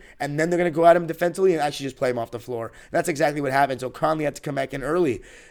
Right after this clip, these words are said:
I, I, I, I re-, you know, that's my guy. Like, I, I just feel s-, such a common,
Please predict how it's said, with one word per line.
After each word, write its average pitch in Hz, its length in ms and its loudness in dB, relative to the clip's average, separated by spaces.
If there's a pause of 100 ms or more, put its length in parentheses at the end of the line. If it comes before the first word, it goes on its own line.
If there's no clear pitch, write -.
(120)
I, 139 80 0
I, 143 260 -2
I, 147 200 -8 (880)
I 165 80 4
re-, 156 400 -2
you 170 80 0
know, 170 80 2
that's 175 200 4
my 147 140 0
guy. 127 380 4
Like, 120 200 -2
I, 147 220 2
I 139 120 -2
just 143 280 -8 (100)
feel 143 480 -2
s-, - 220 -10 (100)
such - 300 -6
a 135 80 -6
common, 131 680 -4